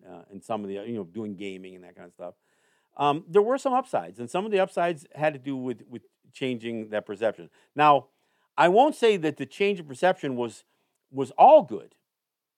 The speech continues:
because now we got stereotyped as owning, you know, oh, all Native people own casinos, or all Native people have smoke shops, and all they ma-, they all make, they're all millionaires by selling, you know, you know, merchants of, or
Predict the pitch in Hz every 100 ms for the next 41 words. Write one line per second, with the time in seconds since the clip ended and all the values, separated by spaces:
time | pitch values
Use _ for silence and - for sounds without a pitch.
0 | _ 139 170 185 156 135 _ _ _ _
1 | - 139 180 247 247 175 156 151 147 -
2 | 175 160 139 - 139 135 131 120 107 _
3 | _ _ _ _ _ - 156 156 147 143
4 | 143 123 120 131 123 113 113 120 123 120
5 | - 107 107 104 95 - 131 98 73 _
6 | - 104 113 113 107 117 107 113 98 104
7 | - 120 113 - 87 69 - 95 90 _
8 | _ _ - 101 104 107 104 101 110 113
9 | 120 113 107 107 113 117 117 120 107 95
10 | 90 - 92 - 101 101 95 92 107 95
11 | 87 87 _ _ _ _ - 101 90 87
12 | 85 _ _ _ _ _ _ 98 120 120
13 | 131 - 98 90 107 107 131